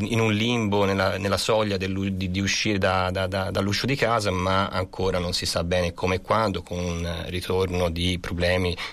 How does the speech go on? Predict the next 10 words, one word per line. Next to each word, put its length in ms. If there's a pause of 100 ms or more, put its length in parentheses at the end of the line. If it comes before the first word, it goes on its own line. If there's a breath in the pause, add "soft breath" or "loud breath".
legati 220
agli 100
investimenti. 600
Quindi, 240 (600 loud breath)
eh, 920 (640)
se 280
il 120
privato 840 (460)
va 160
via, 460